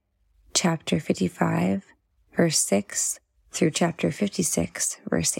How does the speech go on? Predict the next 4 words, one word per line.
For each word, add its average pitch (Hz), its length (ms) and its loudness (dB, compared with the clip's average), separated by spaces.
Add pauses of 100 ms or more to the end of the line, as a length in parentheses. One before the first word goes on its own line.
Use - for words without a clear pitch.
eight. - 420 -6 (3750)
Seek - 380 -2
the 185 120 2
Lord 156 460 0